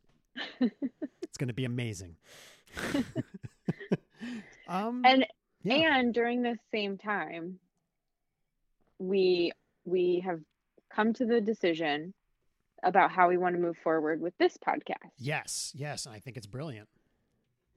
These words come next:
Speaker 1: And you get all the credit.
Speaker 2: Um, kind
Speaker 1: You were
Speaker 2: of.
Speaker 1: like, I think you texted me and you were like, "Seasons? Question mark." <laughs>
Speaker 2: Yeah, I mean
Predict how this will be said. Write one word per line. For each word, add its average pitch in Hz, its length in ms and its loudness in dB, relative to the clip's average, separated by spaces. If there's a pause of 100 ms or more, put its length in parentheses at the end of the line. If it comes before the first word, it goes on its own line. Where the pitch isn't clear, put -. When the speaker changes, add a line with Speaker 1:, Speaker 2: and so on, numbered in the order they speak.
(680)
Speaker 1:
And 196 360 6 (180)
you 214 260 4
get 220 180 6
all 170 160 4
the 151 100 -2
credit. - 400 0 (840)
Speaker 2:
Um, 339 680 -2 (340)
kind 226 320 -2
Speaker 1:
You 269 80 6
were 277 60 6
Speaker 2:
of. 262 60 4
Speaker 1:
like, 220 380 6 (400)
I 254 80 -4
think 339 180 -2
you 523 160 -4
texted 247 400 0
me 156 280 -10
and 190 120 -2
you 202 80 2
were 190 100 2
like, 165 380 -2 (1040)
"Seasons? 285 600 4 (380)
Question 214 480 4
mark." 233 380 6 (180)
<laughs> 269 180 0
Speaker 2:
Yeah, 247 460 4 (260)
I 214 80 -2
mean 208 540 0